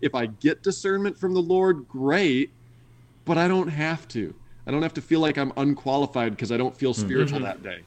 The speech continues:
Speaker 1: right? I'm the body of Christ whether I feel it or not. Um, and, and being the body of Christ is not even just a metaphor. Like, uh, First Corinthians six fifteen says that,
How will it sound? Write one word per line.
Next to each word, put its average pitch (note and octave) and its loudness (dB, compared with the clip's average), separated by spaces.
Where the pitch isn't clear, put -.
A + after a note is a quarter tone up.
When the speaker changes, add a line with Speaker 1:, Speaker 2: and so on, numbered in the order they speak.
Speaker 1:
right? A#2 0
I'm C#3+ -2
the D#3+ 0
body C#3+ 6
of D3 2
Christ B2+ 2
whether B2 4
I A2 2
feel C3+ 2
it A#2 2
or A2 2
not. G#2+ -2
Um, A2+ 0
and, D#3 4
and C#3+ 4
being F#3+ 6
the E3 4
body D#3 4
of C#3+ 2
Christ D3+ 0
is C3 0
not C#3+ 2
even C#3 4
just C3 0
a B2+ 2
metaphor. B2+ 0
Like, A#2 0
uh, A#2 0
First D3 -4
Corinthians C#3 0
six C#3+ -4
fifteen E3 0
says B2 0
that, B2 2